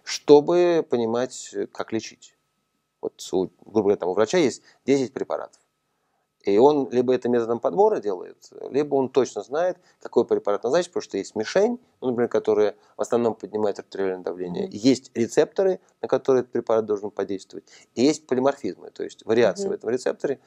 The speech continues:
Speaker 1: которые м-, могут снижать действие препарата или делать его совсем неэффективным.
Speaker 2: Неэффективным.
Speaker 1: Ну, тогда надо просто брать другой препарат,
Speaker 2: Мгм.
Speaker 1: который обойдет вот эту мутацию и, и так дальше.
Speaker 2: То есть просто надо знать.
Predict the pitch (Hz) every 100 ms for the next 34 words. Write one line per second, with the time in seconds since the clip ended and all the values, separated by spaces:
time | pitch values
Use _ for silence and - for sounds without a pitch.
0 | _ _ - 160 151 131 - _ _ 117
1 | 135 143 - 151 147 107 87 92 - 92
2 | - 110 165 180 143 123 135 123 110 -
3 | 104 107 104 131 175 185 165 185 - 170
4 | - - 156 196 156 165 156 143 139 -
5 | 143 127 139 104 - 95 120 151 190 -
6 | 123 127 113 _ _ 113 127 127 101 -
7 | - 95 92 92 87 87 65 - - 76
8 | 101 117 117 120 104 - - - 262 -
9 | 226 220 220 196 156 160 -